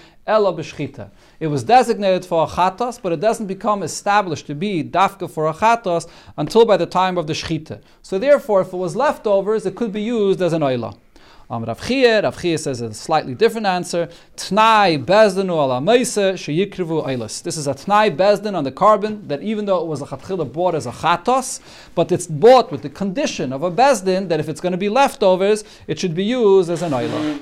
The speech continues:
So therefore, you can use the leftovers as an oila.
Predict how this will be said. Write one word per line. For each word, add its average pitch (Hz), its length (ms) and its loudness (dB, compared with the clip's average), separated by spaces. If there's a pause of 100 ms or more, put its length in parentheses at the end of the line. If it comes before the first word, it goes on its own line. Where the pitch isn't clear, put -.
So 165 140 -4
therefore, 214 300 0
you 196 100 -2
can 208 180 -2
use 202 360 0
the 160 120 -4
leftovers 175 520 -2
as 151 80 -6
an 147 100 -6
oila. 101 340 -10